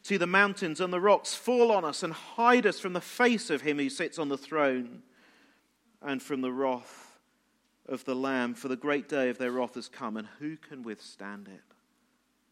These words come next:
On that day, all those who stand opposed to the Lord will realize there is no escape. Who can withstand?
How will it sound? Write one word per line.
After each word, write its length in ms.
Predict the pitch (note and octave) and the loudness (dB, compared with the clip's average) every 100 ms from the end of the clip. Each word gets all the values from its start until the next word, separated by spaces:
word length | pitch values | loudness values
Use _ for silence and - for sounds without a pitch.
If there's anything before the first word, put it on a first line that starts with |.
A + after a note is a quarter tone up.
| _ _ _ _ _ _ _ _ _ _ _ _ _ _ _ _ - _ | _ _ _ _ _ _ _ _ _ _ _ _ _ _ _ _ -20 _
On 140 | C#3 D3 | -10 -2
that 260 | D3 G#2 | -2 -2
day, 180 | C3 A2+ | -4 -2
all 160 | C3 D#3 | -2 -4
those 240 | C#3+ C#3 | -4 -4
who 120 | C3+ | -10
stand 280 | A#2+ C3+ B2+ | -10 -8 -8
opposed 680 | B2 - C#3+ C3+ B2 - - - _ _ _ _ _ _ _ | -8 -8 -2 -2 -2 -8 -18 -20 _ _ _ _ _ _ _
to 140 | - C#3+ | -8 -4
the 140 | B2+ | -2
Lord 420 | B2 A#2+ G#2+ F#2+ - - - _ _ _ _ _ _ _ _ _ - | -2 -4 -8 -12 -18 -20 -20 _ _ _ _ _ _ _ _ _ -8
will 180 | B2 B2 | -6 -2
realize 540 | C3+ B2+ B2 B2 A#2+ | 0 0 0 -2 -4
there 240 | B2+ A#2+ | -4 -2
is 180 | A#2 A2+ | -4 -8
no 400 | A#2+ B2 B2 B2 B2 | -8 -6 -6 -8 -12
escape. 420 | A2+ - G2+ F#2+ _ _ _ _ _ _ _ _ _ _ _ _ _ _ _ _ - | -18 -14 -14 -14 _ _ _ _ _ _ _ _ _ _ _ _ _ _ _ _ -12
Who 160 | D3 | -10
can 180 | D3 C3+ | -10 -10
withstand? 480 | A2+ G#2+ - F#2+ F#2 | -10 -10 -12 -14 -14